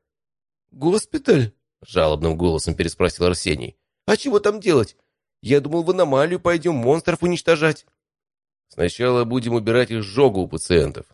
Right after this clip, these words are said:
сказал я. «В аномалию чуть позже. Идём, завтрак стынет, и идти уже пора». Арсений решил всё-таки умыться и тёплой водой. Я уже доедал оладьи со сметаной, а этот деятель из ванны так и не вышел.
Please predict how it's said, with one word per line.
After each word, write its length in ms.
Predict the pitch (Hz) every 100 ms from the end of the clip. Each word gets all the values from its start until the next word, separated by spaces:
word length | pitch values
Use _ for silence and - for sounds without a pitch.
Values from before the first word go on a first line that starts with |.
| -
сказал 380 | - 80 78
я. 280 | 78 65 - - _ _ _ -
«В 80 |
аномалию 480 | 78 85 110 120 110
чуть 220 | - 107
позже. 420 | - 98 - - - _ -
Идём, 600 | 214 226 220 160 107 95
завтрак 420 | 143 190 139 123
стынет, 420 | - 143 120 104
и 140 | 160
идти 180 | 131 139
уже 240 | 123 98 104
пора». 400 | 104 95 87 - _ _ _ _ _ _
Арсений 420 | 69 71 - 95 85
решил 320 | 85 - 98
всё-таки 380 | - 87 82 90
умыться 420 | 85 104 - 90
и 220 | 85 101
тёплой 360 | - 80 69 71
водой. 400 | 65 57 50 - _ _ -
Я 160 | 151 139
уже 260 | 113 107
доедал 520 | 101 98 101 123 107
оладьи 420 | 98 110 117 101 92
со 160 | -
сметаной, 580 | - 95 - 131 98 76
а 60 | 80
этот 320 | 101 104 92
деятель 420 | 120 127 110 101
из 160 | 95 90
ванны 360 | 120 123 104
так 240 | 87 101 101
и 20 |
не 140 | 92
вышел. 360 | 78 67 -